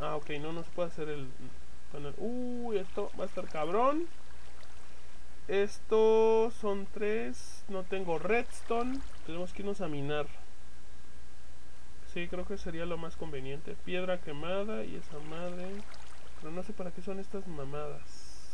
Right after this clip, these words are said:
Tenemos la moledora de carne. Ok, eso es piedra.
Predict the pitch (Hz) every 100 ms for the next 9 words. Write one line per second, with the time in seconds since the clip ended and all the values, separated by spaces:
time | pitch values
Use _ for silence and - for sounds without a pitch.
0 | - - - - - - - - - 175
1 | 190 220 226 240 254 - - - - -
2 | - - - - - 147 143 143 139 135
3 | 135 131 131 139 - - - - - -
4 | - - - - - 151 165 160 160 185
5 | 202 185 147 190 196 185 196 247 - -
6 | - - - - - - - - - -
7 | - - - - - - - - - -
8 | 139 147 143 175 - 180 185 185 190 202